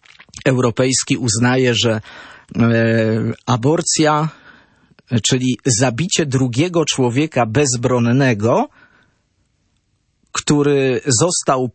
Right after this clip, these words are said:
poczęty, choć nie prosił się na ten świat, ale na skutek,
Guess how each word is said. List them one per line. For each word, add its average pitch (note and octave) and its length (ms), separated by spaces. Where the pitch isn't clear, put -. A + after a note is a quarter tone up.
poczęty, D#3+ 960
choć - 320
nie G3 140
prosił A#2+ 480
się A2+ 180
na G2 160
ten G2+ 220
świat, - 640
ale C3+ 260
na B2 140
skutek, - 840